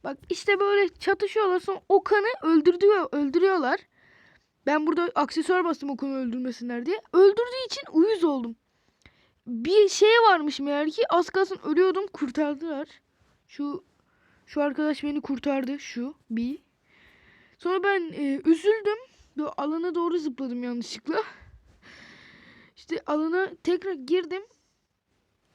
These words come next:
Sonra şey yaptım. Oradan ulti kasayım dedim.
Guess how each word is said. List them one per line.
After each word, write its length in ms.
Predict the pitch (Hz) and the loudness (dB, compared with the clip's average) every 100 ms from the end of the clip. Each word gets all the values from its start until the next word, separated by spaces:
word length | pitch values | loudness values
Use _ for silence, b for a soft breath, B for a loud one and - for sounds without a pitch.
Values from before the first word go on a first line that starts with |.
| _ _ _ _ | _ _ _ _
Sonra 340 | - 392 427 | -4 -2 -2
şey 180 | - 403 | 0 0
yaptım. 400 | 381 269 233 233 | 0 -2 -10 -14
Oradan 340 | - 349 359 381 | -4 -4 -2 -2
ulti 280 | 403 370 - | -2 -4 -2
kasayım 460 | 339 - 269 240 | -2 -2 -6 -6
dedim. 240 | 247 285 | -6 -6